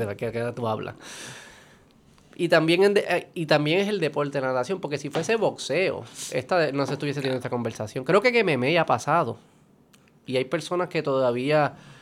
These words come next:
lo defienden, pero creo que serían menos personas que digan, "Espera, espera, espera, espera. Ya eso es un deporte físico que le puede causar mucho daño a la otra". O sea, como que ya se va complicado. O sea, que también deporte a deporte varía.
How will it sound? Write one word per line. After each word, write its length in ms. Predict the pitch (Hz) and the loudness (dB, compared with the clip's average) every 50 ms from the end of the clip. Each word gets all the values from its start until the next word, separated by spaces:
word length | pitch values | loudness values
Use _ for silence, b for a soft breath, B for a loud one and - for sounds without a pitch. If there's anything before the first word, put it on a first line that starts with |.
| B B B B B B B B B - - _ - | B B B B B B B B B -20 -16 _ -2
lo 140 | 131 131 | 0 2
defienden, 560 | 131 131 131 - 175 196 214 202 165 147 143 139 | 2 2 2 4 4 4 4 6 4 4 2 2
pero 180 | 143 127 131 | 2 2 2
creo 180 | 127 135 147 160 | 2 2 2 2
que 120 | 185 208 | 2 2
serían 360 | 202 208 202 185 180 160 151 | 2 2 2 4 4 2 2
menos 280 | 147 143 143 143 143 143 | 2 0 0 0 -2 -2
personas 340 | 143 131 120 - 151 151 147 | -4 -6 -4 -2 -2 -2 0
que 60 | 143 | 0
digan, 140 | 131 131 120 | -2 -2 -2
"Espera, 140 | 120 120 117 | -2 -4 -4
espera, 160 | 110 110 107 | -4 -4 -4
espera, 200 | 98 98 98 82 | -6 -6 -6 -6
espera. 260 | - - - - - - | -6 -8 -8 -10 -8 -6
Ya 160 | 110 110 110 | -4 -4 -4
eso 140 | 113 - 147 | -4 -4 -2
es 60 | 147 | -2
un 80 | 165 165 | -2 -2
deporte 480 | 160 151 143 156 160 156 151 160 143 | -2 0 0 -2 -2 -2 -4 -4 -6
físico 720 | 143 - 156 170 180 185 180 170 - 175 165 - 170 165 160 | -2 -2 0 0 2 0 0 -2 -2 -4 -2 0 0 0 0
que 100 | - 127 | 0 0
le 80 | 123 | 0
puede 240 | 113 - 120 123 131 | 0 2 2 2 2
causar 300 | 131 139 127 - 151 139 | 2 0 0 0 0 0
mucho 280 | 135 139 135 - - 131 | 0 -2 -2 -2 -2 -2
daño 300 | 123 127 131 131 131 127 | -2 -2 -2 -2 -2 -2
a 20 | 120 | -2
la 160 | 117 117 120 | -2 0 2
otra". 800 | 143 156 170 170 170 165 165 160 156 - - - - 113 - - | 2 4 4 4 4 2 2 2 0 -2 -4 -2 0 -2 -2 -2
O 20 | |
sea, 180 | - - - 143 | -4 -6 -4 -2
como 200 | - 147 135 135 | -2 -2 0 0
que 100 | 131 127 | 0 0
ya 240 | 123 139 151 143 - | 2 0 0 0 -2
se 180 | - - 165 | -4 -2 0
va 140 | 143 135 139 | 2 2 0
complicado. 480 | - 180 175 160 160 143 143 143 147 143 - | 0 -4 -8 -6 -4 -2 0 0 0 -2 -2
O 40 | |
sea, 140 | - - 165 | -2 0 0
que 80 | 156 156 | 0 0
también 340 | 151 143 135 151 170 190 190 | 0 0 0 0 -2 0 2
deporte 460 | 175 160 - 151 156 175 175 175 180 | 0 0 2 0 0 0 0 0 2
a 40 | 156 | 2
deporte 480 | 147 139 147 147 156 160 156 - 131 117 | 2 0 0 -2 -4 -2 -2 -2 -2 -2
varía. 480 | 104 90 87 104 127 131 - - 117 | -2 -4 -4 -4 -6 -6 -6 -8 -12